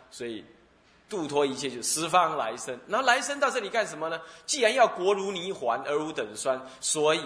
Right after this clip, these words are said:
他们来生之后心悦清净，心体喜-，心里喜悦，因为国如泥环。然后呢，看到这些国度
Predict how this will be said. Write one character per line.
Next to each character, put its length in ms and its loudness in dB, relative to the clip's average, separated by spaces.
他 160 -2
们 160 -8
来 280 4
生 320 -2
之 180 -12
后 380 -2
心 640 0
悦 400 2
清 320 -10
净， 180 -14
心 440 4
体 180 -4
喜-， 440 0
心 260 2
里 140 2
喜 240 2
悦， 260 4
因 140 -6
为 140 2
国 180 0
如 120 0
泥 180 -6
环。 240 -2
然 140 6
后 160 8
呢， 220 0
看 220 2
到 140 6
这 220 -4
些 260 -2
国 340 -2
度 240 -6